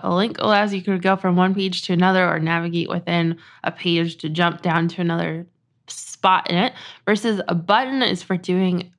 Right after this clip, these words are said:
a clickable action. So if you want to have something to happen when you click on something, then you should use a button for that. And that doesn't mean you move to another page. They have different meanings. So it's really important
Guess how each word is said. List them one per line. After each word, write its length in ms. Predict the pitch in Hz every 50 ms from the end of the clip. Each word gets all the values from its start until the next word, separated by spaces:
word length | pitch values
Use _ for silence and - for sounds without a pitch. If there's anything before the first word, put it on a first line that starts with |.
| _ -
a 200 | 160 160 156 - -
clickable 680 | - - - 262 262 277 226 208 208 190 - - - _
action. 640 | 156 151 147 - - - - - - - - - - - - - _ _
So 140 | - - 185
if 80 | 175
you 100 | 190 185
want 300 | 185 202 240 277 269 226
to 60 | 262
have 260 | 247 247 240 233 240 220
something 480 | 226 208 208 202 202 202 208 202 196
to 80 | 190 185
happen 680 | - - 185 185 180 180 180 175 180 180 180 180 180 - - - - _ _
when 100 | 180 180
you 100 | 170 165
click 320 | 175 - - 269 277 277 - - _
on 180 | 208 226 233 226
something, 540 | - 247 233 233 220 226 226 226 220 208 - -
then 260 | 180 185 180 180 175
you 220 | 165 175 175 175
should 180 | 175 - - -
use 240 | 175 170 175 165 - -
a 80 | - 165
button 400 | 156 165 156 - - 160 160 156
for 280 | - - - 170 165 165
that. 360 | 160 143 139 - - - _ -
And 260 | 170 170 143 - - - _ -
that 120 | 180 170
doesn't 340 | 175 185 180 170 175 - 170
mean 280 | 170 170 165 156 165 -
you 280 | - 170 175 165 - - _
move 200 | - 165 170 160 156
to 140 | - - 175
another 280 | 165 170 156 147 139
page. 420 | - - 151 - - - - - -
They 140 | - 165
have 260 | 160 156 139 123 - - - - - - - _
different 320 | _ 262 254 226 214 170 165
meanings. 480 | 170 165 151 147 160 190 165 - - _ _ _
So 360 | - - 185 180 175 160 - -
it's 80 | - 196
really 240 | 190 214 226 233 240
important 580 | 226 208 - - 185 170 170 180 175 165 175